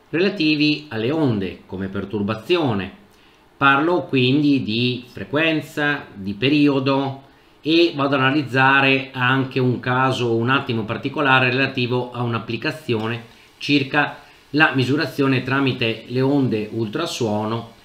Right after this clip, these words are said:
della distanza tra due edifici. Come sempre, comunque, ricordatevi di iscrivervi al mio canale così da poter rimanere aggiornati,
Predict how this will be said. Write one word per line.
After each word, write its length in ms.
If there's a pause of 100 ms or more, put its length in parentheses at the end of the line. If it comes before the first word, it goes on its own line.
(140)
della 220
distanza 500
tra 160
due 160
edifici. 540 (480)
Come 140
sempre, 480
comunque, 360
ricordatevi 680
di 120
iscrivervi 760
al 80
mio 160
canale 480
così 400
da 80
poter 380
rimanere 560
aggiornati, 680